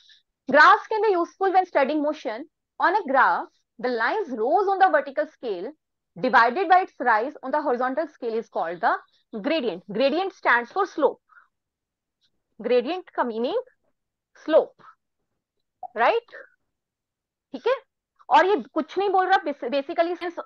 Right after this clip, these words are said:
on y axis upon distance on x axis। अभी तक ये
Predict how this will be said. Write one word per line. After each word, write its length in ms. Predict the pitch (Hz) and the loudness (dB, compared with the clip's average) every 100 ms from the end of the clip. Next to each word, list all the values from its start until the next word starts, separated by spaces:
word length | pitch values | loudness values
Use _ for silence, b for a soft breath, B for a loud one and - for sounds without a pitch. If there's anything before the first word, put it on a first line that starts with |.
| - 269 | 4 6
on 260 | 339 381 | 6 4
y 140 | 320 311 302 | 4 4 2
axis 400 | - 440 _ _ _ _ _ _ _ _ _ _ _ _ _ _ _ _ _ _ _ _ _ _ _ _ _ _ _ _ _ _ _ - | -2 -10 _ _ _ _ _ _ _ _ _ _ _ _ _ _ _ _ _ _ _ _ _ _ _ _ _ _ _ _ _ _ _ -12
upon 500 | 240 294 349 440 208 | -10 0 0 0 -2
distance 500 | 226 _ - 302 311 214 | -8 _ -4 -4 -4 2
on 300 | 220 392 - _ _ - | 2 2 -4 _ _ 0
x 260 | 294 - | 0 -2
axis। 360 | - - - - _ _ _ - | -12 -12 -20 -20 _ _ _ 2
अभी 240 | 240 226 302 | 2 4 4
तक 220 | 339 | 4
ये 60 | - | 2